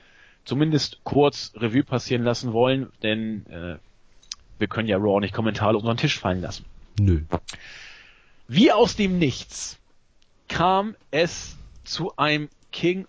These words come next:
Speaker 1: of the Ring Turnier. Ich musste so lachen, als ich, äh, gestern den Podcast von Meltzer und Alvarez gehört hatte. Das muss ja wirklich ganz, ganz kurzfristig entschieden worden sein. Äh, wohl nur ein paar Tage hat man da wohl vorher Planung gehabt,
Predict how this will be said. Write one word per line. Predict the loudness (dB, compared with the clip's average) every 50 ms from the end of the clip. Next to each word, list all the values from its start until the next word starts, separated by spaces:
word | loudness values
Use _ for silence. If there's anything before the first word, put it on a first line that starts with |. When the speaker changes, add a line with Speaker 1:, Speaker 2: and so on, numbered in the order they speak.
| _ _
Speaker 1:
of | 2 2 2 0 -2 -8 -4
the | -2
Ring | 0 0 0 0 -2 -4 -8
Turnier. | -8 -8 -8 -6 -4 -4 -4 -4
Ich | -4 -4 -2
musste | -2 -2 -2 -2 -4 -4 -4 -4
so | -6 -2 0 0 2 2
lachen, | 2 2 2 2 0 -4 -6 -8 -10 -14 -20 -20 -20 -20 -14 -4
als | 0 0 0 0 0
ich, | -4 -4 -4 -8 -12 -8 -6
äh, | -6 -4
gestern | -2 -2 -2 0 0 -2 0 2
den | 0 0
Podcast | 0 0 -2 -2 0 -4 -4 -4 -4
von | -6 -4 0
Meltzer | 0 0 0 2 2 0
und | 2 2
Alvarez | 2 2 4 4 4 2 2 -2 0
gehört | 0 4 4 4 4 4 2
hatte. | 0 2 2 2 0 0 -4 -20 -20 -20 -20 -20 -20 -20 -20 _ _ _ _ _ _ _ -20 _ -2
Das | 0 0 0 0 -4 -12 _ _ -2
muss | 2 2 2 4
ja | 4 2 4
wirklich | 4 4 2 2 0 -4 -2 -4 -10 -18 -20 -20 -20 _ _ -20 -20 -12 -4
ganz, | 0 0 0 0 -2 -4 -8 -6 -2
ganz | 0 0 0 0 -4 -6 -10 -14 -10
kurzfristig | -4 0 0 0 0 -4 -8 -2 -2 -2 -2 0 -4 -4 -4 -4
entschieden | -6 -4 -4 -4 -4 -4 -4 -4 -4 -2
worden | 0 0 0 0 0
sein. | 2 2 4 4 4 2 0 -2 -8 _ -8
Äh, | -4 -2 -2 -2 -4 -6 -12 -16 -18 -16
wohl | -8 0 0 2
nur | 4 4 4 4
ein | 2
paar | 2 0 0 0
Tage | 2 2 4 4 4 4 4 4 2
hat | 0 0
man | -2 -2 0
da | 0 0
wohl | 0 -2 -4
vorher | -2 0 2 2 2 2
Planung | 0 0 0 0 2 2 0 -2 -2
gehabt, | -2 0 0 0 -2 -2